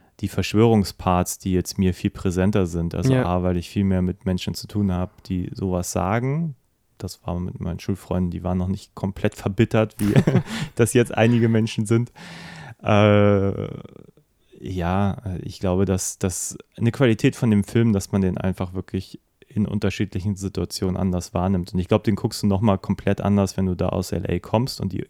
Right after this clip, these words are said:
Speaker 1: Gegenden vielleicht sogar kennst.
Speaker 2: Wahrscheinlich, ja.
Speaker 1: Und, äh, auch einfach, ähm, auch diese ganze Präsenz von Waffen guckst du, glaube ich, auch grundsätzlich nochmal anders, wenn du aus Amerika kommst und nicht aus Hamburg. Ich glaube schon, dass das durchaus eine Qualität ist.
Speaker 2: Also hätte ich jetzt schon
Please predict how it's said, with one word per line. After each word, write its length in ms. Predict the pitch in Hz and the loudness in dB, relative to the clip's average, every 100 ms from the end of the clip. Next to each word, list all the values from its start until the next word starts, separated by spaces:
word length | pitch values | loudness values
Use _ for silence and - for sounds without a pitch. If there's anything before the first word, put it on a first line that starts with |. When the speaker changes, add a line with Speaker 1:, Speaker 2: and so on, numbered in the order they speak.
| - | -4
Speaker 1:
Gegenden 380 | 104 98 95 | -2 0 -2
vielleicht 300 | 92 95 90 | -2 -2 -4
sogar 220 | - - - | -4 -12 -4
kennst. 420 | 160 156 - - - | 0 0 -2 -10 -12
Speaker 2:
Wahrscheinlich, 480 | 123 135 160 120 | -4 0 0 0
ja. 120 | 135 143 | 0 -2
Speaker 1:
Und, 480 | 113 98 92 90 - | 0 0 0 -4 -6
äh, 100 | 95 | -4
auch 360 | 85 - 90 | -2 -4 -8
einfach, 560 | - 90 - 90 - - - | -4 -4 -2 -6 -8 -16 -8
ähm, 380 | 90 90 90 95 _ - - - _ _ | -6 -6 -8 -10 _ -20 -20 -20 _ _
auch 160 | - - _ _ - | -20 -20 _ _ -12
diese 240 | 101 92 | -6 -2
ganze 460 | 92 90 - 95 87 - | 0 0 0 0 0 -6
Präsenz 500 | - 107 92 92 - | -4 -2 2 0 0
von 160 | 95 87 | -2 0
Waffen 260 | 92 - | 0 -2
guckst 260 | - 101 - | -4 -6 -4
du, 40 | |
glaube 200 | 98 92 | -2 -2
ich, 60 | 92 | -2
auch 120 | 90 | -4
grundsätzlich 480 | 101 107 104 - 95 | 0 2 2 0 -2
nochmal 240 | 92 92 | 0 0
anders, 340 | 92 95 90 - | 0 0 -2 -2
wenn 140 | 95 | -2
du 180 | 92 90 | -2 -4
aus 180 | 95 95 | -4 -2
Amerika 480 | 95 113 117 135 | 0 0 0 -2
kommst 440 | 113 127 120 123 - | -2 -2 -2 -4 -6
und 80 | 98 | -6
nicht 220 | 101 - | -6 -8
aus 240 | 90 - | -8 -8
Hamburg. 600 | 110 117 110 113 120 - _ - - - _ _ _ _ _ _ _ _ _ _ | -4 -2 0 0 -2 -4 _ -20 -20 -20 _ _ _ _ _ _ _ _ _ _
Ich 100 | - | -12
glaube 260 | - 92 104 | -4 -4 -2
schon, 220 | - 104 | -2 -2
dass 180 | 104 - | -2 -4
das 360 | 95 - - | -6 -6 -6
durchaus 260 | - 113 113 | -2 2 2
eine 80 | 107 | 0
Qualität 540 | - 98 92 - 120 | 0 0 0 0 0
ist. 100 | - | 0
Speaker 2:
Also 180 | 117 117 | 0 2
hätte 180 | 127 151 | 2 4
ich 60 | 151 | 2
jetzt 160 | 147 | 2
schon 120 | 143 | 4